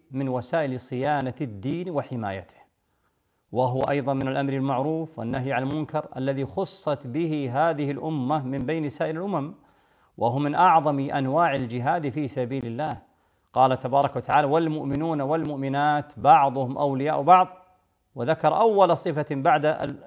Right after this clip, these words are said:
بعد الموالاة: "يأمرون بالمعروف وينهون عن المنكر"، فهذا داخل في موالاة بعضهم لبعض، أنهم يأمرون بالمعروف وينهون عن المنكر.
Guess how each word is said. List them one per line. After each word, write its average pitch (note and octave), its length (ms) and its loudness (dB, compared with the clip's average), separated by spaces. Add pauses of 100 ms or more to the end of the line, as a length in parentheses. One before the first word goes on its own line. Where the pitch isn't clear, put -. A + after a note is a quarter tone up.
(160)
بعد D#3+ 360 0
الموالاة: D3 420 2
"يأمرون C#3+ 680 -2
بالمعروف C#3+ 760 -4
وينهون C#3 580 -4
عن F3 200 -6
المنكر"، G3 560 -6 (720)
فهذا A#2 280 -4
داخل C#3+ 420 0
في C#3 120 -6
موالاة C3 360 0
بعضهم C3 480 0
لبعض، D#3+ 420 6
أنهم C#3+ 320 -2
يأمرون C3+ 480 -4
بالمعروف B2 500 -4
وينهون A#2+ 500 -6
عن E3+ 180 -4
المنكر. E3 440 -6